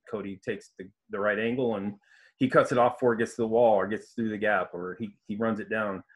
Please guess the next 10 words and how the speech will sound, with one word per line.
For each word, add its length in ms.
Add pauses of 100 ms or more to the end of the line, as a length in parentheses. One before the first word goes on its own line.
(360)
Um, 300 (140)
Cody, 200
what, 200 (220)
if 180
you, 240
if 160
you 80
had 180
some 160
advice 680